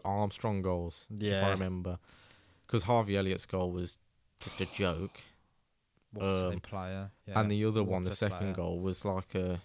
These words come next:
Speaker 1: you remember they were through on goal, weren't they? And just slightly
Speaker 2: Yeah.
Speaker 1: past, which was annoying. But, but yeah, so again, so we go into the second half, two one down. We were
Speaker 2: I
Speaker 1: a
Speaker 2: mean,
Speaker 1: bit annoyed, weren't we?
Speaker 2: Yeah,
Speaker 1: Go
Speaker 2: I
Speaker 1: on.
Speaker 2: mean, but before, when we went two one down, I just
Speaker 1: Mm.
Speaker 2: thought, "Yeah,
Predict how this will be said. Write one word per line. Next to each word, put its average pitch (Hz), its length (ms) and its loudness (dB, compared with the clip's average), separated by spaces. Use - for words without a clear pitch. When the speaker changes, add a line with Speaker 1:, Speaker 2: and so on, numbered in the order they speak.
Speaker 1:
you 104 100 0
remember 104 220 4
they 90 120 2
were 92 100 0
through 98 320 0
on 92 140 0
goal, 98 220 4
weren't 98 200 0
they? 90 100 -4
And 90 80 -4
just 90 160 -4
slightly - 380 0
Speaker 2:
Yeah. 95 80 0
Speaker 1:
past, 95 340 0
which 90 160 -6
was 95 120 -4
annoying. 92 520 -2
But, 95 240 0
but 120 140 2
yeah, 110 180 6
so 123 200 0
again, 120 320 0
so - 120 -4
we 117 120 -2
go 117 180 2
into 104 220 -2
the 95 180 -4
second - 360 -4
half, 90 380 -4
two 98 300 0
one 92 240 0
down. 90 460 0
We 117 100 4
were 110 60 8
Speaker 2:
I 104 40 8
Speaker 1:
a - 20 4
Speaker 2:
mean, 98 80 4
Speaker 1:
bit 98 140 2
annoyed, 92 300 0
weren't 101 180 -2
we? 95 200 -2
Speaker 2:
Yeah, 143 360 2
Speaker 1:
Go 107 80 0
Speaker 2:
I 98 40 4
Speaker 1:
on. 120 60 2
Speaker 2:
mean, 139 140 4
but 127 100 0
before, 127 720 4
when 131 140 2
we 143 100 8
went 135 280 4
two 123 280 2
one 113 180 0
down, 110 280 0
I 104 60 -2
just 101 180 -2
Speaker 1:
Mm. 98 80 2
Speaker 2:
thought, 98 180 0
"Yeah, 95 300 -2